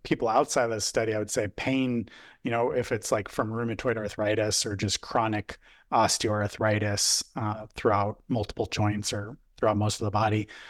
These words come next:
like, it seems to really help. It helps a lot with mental clarity also. So for those folks with brain fog, that's another huge one.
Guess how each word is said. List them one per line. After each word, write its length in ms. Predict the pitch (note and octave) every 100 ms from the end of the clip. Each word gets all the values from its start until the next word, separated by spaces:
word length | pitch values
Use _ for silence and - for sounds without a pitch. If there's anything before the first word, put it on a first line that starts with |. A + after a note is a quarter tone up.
| -
like, 240 | - A2+ -
it 220 | - D3 -
seems 320 | - A#3 B3
to 200 | A#2+ G2 F#2+
really 280 | E3 C#3 G2+
help. 340 | G2+ G2 - -
It 180 | -
helps 280 | - G#3 G#3+
a 60 | D3
lot 580 | A2+ G2+ A2+ A#2 A2+ -
with 220 | A#2 -
mental 320 | A2+ G2+ A2
clarity 540 | - - C#3+ C3 C#3+ D3+
also. 400 | C3+ A#2 A#2 G#2
So 440 | - - A#2 A2+ F#2 - - F3+
for 140 | - C3+
those 360 | D3 C3+ -
folks 340 | - C#3+ C#3 -
with 200 | B2+ -
brain 320 | G#2+ G#2+ A2+
fog, 400 | - C3 C3+ B2
that's 240 | A2+ -
another 320 | A2+ G#2 G#2
huge 420 | G2+ - G#2+ G#2 A2
one. 400 | B2+ D#3+ G3